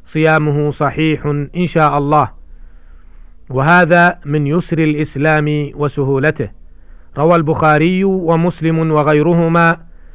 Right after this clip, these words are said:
عن عائشة وأم سلمة رضي الله عنهما أن النبي صلى الله عليه وسلم كان يصبح جنباً من جماع غير احتلام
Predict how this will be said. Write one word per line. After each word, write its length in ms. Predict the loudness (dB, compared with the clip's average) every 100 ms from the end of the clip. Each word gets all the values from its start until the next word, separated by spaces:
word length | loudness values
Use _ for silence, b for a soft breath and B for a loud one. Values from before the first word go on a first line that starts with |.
| b -8
عن 180 | -4 0
عائشة 840 | 2 2 0 0 2 4 4 2
وأم 440 | 0 0 0 -2
سلمة 440 | 0 0 2 2 0
رضي 340 | 0 0 0 2
الله 380 | 2 2 2
عنهما 500 | 0 0 0 2 2 0 b b b -6
أن 180 | 0 0
النبي 480 | 0 0 0 0
صلى 240 | 0 0 0
الله 420 | 2 0 0 0
عليه 360 | 0 0 0 0
وسلم 580 | -2 -2 0 2 0 b b b b
كان 320 | 0 2 2
يصبح 560 | 2 0 -2 -4 -4 -2
جنباً 480 | -2 -2 -2 0 0
من 320 | 0 -2 -4
جماع 460 | -4 0 2 2 0
غير 460 | -2 0 0 0
احتلام 600 | -2 -6 -2 2 2 0